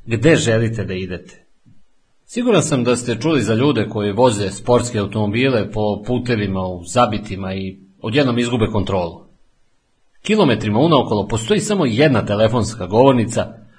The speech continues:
ali nekako uspeju da nalete baš na nju. Razlog je taj što, čim izgube kontrolu,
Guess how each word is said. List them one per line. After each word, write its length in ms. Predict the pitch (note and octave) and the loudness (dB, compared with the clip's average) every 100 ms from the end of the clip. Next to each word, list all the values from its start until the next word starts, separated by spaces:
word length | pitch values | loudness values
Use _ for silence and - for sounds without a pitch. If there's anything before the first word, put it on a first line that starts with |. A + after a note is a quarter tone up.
| - | -2
ali 340 | F#2+ G#2 G#2+ | 2 2 2
nekako 500 | G2+ B2 C#3+ A2+ - | 2 2 2 0 0
uspeju 400 | A#2 B2+ - A#2+ | -2 0 0 0
da 120 | F#2+ | 0
nalete 400 | G2 G2+ A#2 A2+ | 0 2 2 0
baš 340 | E2+ G#2 A2+ - | -2 2 0 0
na 100 | F#2 | -8
nju. 200 | E2 D#2 _ _ _ _ _ _ _ _ - _ - | -12 -16 _ _ _ _ _ _ _ _ -20 _ -4
Razlog 300 | A2 E3+ G3+ | 0 2 2
je 100 | C3+ | 2
taj 200 | E3+ D3 | 4 4
što, 360 | A2+ A#2+ G2 - - | 2 -2 -2 -6 -8
čim 180 | G#3 E3 | -2 0
izgube 340 | D3 E3 G#2+ | 0 0 -4
kontrolu, 640 | - F#2+ G2+ B2+ C#3+ F2 | -4 -6 0 0 0 -4